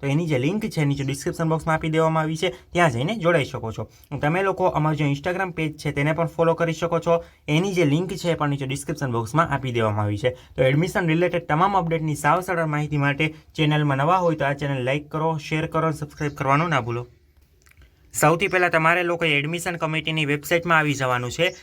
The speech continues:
એડમિશન કમિટીની વેબસાઇટમાં મેડિકલ અને ડેન્ટલ પર તમારે લોકોએ ક્લિક કરવાનું છે. હવે તેની ઉપર ક્લિક કરો છો, એના પછી તમારે લોકોએ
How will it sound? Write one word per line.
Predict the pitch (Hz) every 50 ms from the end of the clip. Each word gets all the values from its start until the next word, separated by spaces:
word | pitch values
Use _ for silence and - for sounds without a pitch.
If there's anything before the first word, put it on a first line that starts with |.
| - _ -
એડમિશન | 143 143 156 180 196 208 - 208 180 165
કમિટીની | 175 165 160 156 151 160 156 156 147
વેબસાઇટમાં | 151 165 160 - 180 170 165 160 143 127 127
મેડિકલ | 135 143 160 175 170 180 175 - - 156
અને | 143 143 135
ડેન્ટલ | 131 139 147 156 151 170 160 -
પર | 165 156 -
તમારે | 143 143 143 147 151 151
લોકોએ | 139 135 127 - 143 135 135
ક્લિક | 143 143 139 139 -
કરવાનું | 127 113 107 107 104 104 101 -
છે. | 113 107 - - - - - 143
હવે | 139 139 147
તેની | 151 170 185 196 175
ઉપર | 190 170 170
ક્લિક | 180 175 170 - -
કરો | 160 147 147 151
છો, | 151 165 165
એના | 151 156 156 165 165 170
પછી | 165 - 156 156
તમારે | 151 151 151 151 156 160
લોકોએ | 156 160